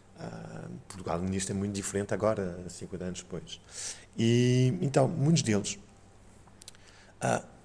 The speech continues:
era, era muito difícil entrar num clube francês, uma, porque não falava a língua, e dois,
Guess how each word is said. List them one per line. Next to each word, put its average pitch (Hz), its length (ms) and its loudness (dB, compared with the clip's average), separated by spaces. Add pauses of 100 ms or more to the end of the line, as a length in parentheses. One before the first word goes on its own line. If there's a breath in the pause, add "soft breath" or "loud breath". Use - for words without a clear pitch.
(160)
era, 131 280 6 (220)
era 123 140 4
muito 135 180 4
difícil 113 640 0 (140)
entrar 113 260 0
num 107 200 -2
clube - 240 -4
francês, - 800 -4
uma, 113 220 0
porque - 180 -16
não 78 60 -12
falava 82 280 -4
a 104 40 -2
língua, 147 360 -2 (960 loud breath)
e 135 120 -2
dois, 165 680 2